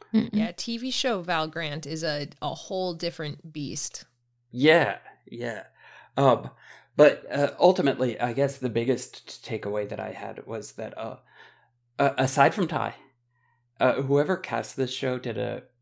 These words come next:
Speaker 3: fantastic job. But let me tell you, Amy is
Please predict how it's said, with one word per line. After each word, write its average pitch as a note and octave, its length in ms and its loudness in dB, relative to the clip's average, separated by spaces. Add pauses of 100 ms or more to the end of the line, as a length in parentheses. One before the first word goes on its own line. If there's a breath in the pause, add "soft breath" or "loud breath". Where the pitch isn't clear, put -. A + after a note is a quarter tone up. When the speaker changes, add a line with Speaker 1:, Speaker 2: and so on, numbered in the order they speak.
Speaker 3:
fantastic A#2+ 760 -2
job. G2+ 300 -12 (760)
But B2+ 280 2 (400)
let C#3 180 2
me G3+ 80 6
tell D#3+ 160 2
you, D#3+ 280 2
Amy E3 520 2 (560)
is C#3+ 420 4